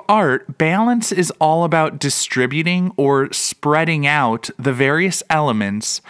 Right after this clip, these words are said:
that have visual weight. Now, when we talk about visual weight, I often think about the connection between mass and gravity. Uh, things that have visual weight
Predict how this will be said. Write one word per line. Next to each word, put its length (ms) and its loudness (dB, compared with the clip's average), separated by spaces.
that 120 2
have 280 0
visual 500 2
weight. 440 -4
Now, 240 2
when 240 2
we 100 2
talk 200 2
about 240 0
visual 560 0
weight, 420 0
I 440 2
often 420 0
think 300 -2
about 460 0
the 100 -2
connection 420 -2
between 460 -4
mass 460 0
and 220 -6
gravity. 720 0
Uh, 140 -10
things 340 -2
that 120 0
have 220 0
visual 520 0
weight 440 -2